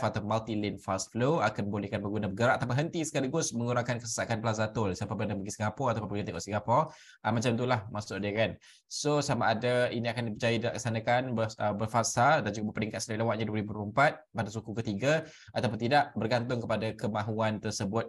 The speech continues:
dan juga pelaksanaan tersebut. Sebab baru-baru ni kita dah persoalkan, eh, monopoli, uh, Cik Touch n Go tu pecahkanlah. Dah pecahkan. Dan sekarang dah berapa? Lima, lima highway tak silap aku dah boleh guna, uh, Visa nanti kan. Boleh guna, bayar guna kad Visa dan sebagainya, which is good to me.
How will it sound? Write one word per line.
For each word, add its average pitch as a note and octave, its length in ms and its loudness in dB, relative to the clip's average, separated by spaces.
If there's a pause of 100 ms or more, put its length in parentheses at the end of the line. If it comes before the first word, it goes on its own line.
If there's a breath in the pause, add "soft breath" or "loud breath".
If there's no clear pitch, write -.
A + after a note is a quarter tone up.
dan A2 160 -2
juga G#2 160 -8
pelaksanaan F#2+ 280 -2
tersebut. G2 280 -4
Sebab A#2 320 4
baru-baru B2+ 240 2
ni D#3 80 -6
kita C3+ 240 -8
dah B2 80 2
persoalkan, A2+ 640 0 (320 soft breath)
eh, D3+ 160 4
monopoli, D3+ 640 0 (160)
uh, B2 400 4
Cik A#2+ 240 -2
Touch C#3+ 240 -2
n D3 80 0
Go D#3 80 -2
tu D#3 160 -4
pecahkanlah. D3 480 0
Dah G#2 80 2
pecahkan. B2+ 480 2
Dan G2+ 160 -4
sekarang B2+ 320 0
dah A2 160 -2
berapa? A2+ 400 -2
Lima, A2+ 400 -2
lima B2+ 240 0
highway B2+ 320 4
tak - 80 -4
silap A#2 240 0
aku B2+ 100 -4
dah A#2+ 80 -2
boleh A2 140 -4
guna, A2 220 0 (520)
uh, F#2+ 400 2
Visa A2 400 2
nanti F#2+ 240 -4
kan. F#2+ 240 -2
Boleh G2 240 -2
guna, G2 240 -4
bayar F#2 240 -2
guna F#2+ 160 -4
kad E2 160 -6
Visa G2 240 -4
dan F#2 120 -2
sebagainya, F#2 360 -2
which G2 160 -6
is G2+ 160 -2
good A2 400 4
to G2+ 80 -4
me. F2 240 -8